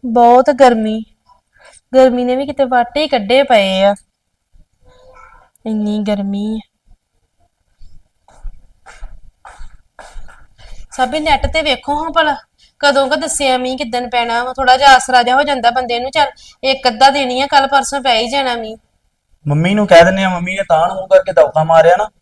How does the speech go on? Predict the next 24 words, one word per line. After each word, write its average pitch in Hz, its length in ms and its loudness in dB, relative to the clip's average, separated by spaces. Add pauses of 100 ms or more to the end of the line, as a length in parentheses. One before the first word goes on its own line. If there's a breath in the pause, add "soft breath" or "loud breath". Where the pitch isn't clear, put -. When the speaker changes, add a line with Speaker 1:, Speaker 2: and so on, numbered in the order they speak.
(360)
Speaker 2:
ਤੇ 180 80 -2
ਮੀਂਹ 180 240 -2
ਪੈਣ 175 240 6
ਲੱਗ 135 120 8
ਪੈਣਾ। 135 280 0 (1200)
Speaker 1:
ਮੰਮੀ 277 360 -4
ਦੇ 320 140 -4
ਵੀ 320 100 -4
ਬੰਦਿਆਂ 240 420 -2
ਤੇ 269 80 -4
ਚੱਲਦੀ, 269 360 0
ਰੱਬ 262 240 -2
ਤੇ 226 120 -8
ਨਹੀਂ 254 120 -8
ਚੱਲਣੀ। 254 440 -6 (400)
ਵੇਖੋ 311 360 -2
ਹਾਂ 453 160 0
ਯਾਰ, 415 240 4
ਤੁਸੀਂ 403 220 -8
ਐਵੇਂ 392 140 -6
ਗੱਲਾਂ 370 260 0
ਮਾਰੀ 330 220 0
ਜਾਂਦੇ 320 360 -6
ਜੇ, 320 160 -10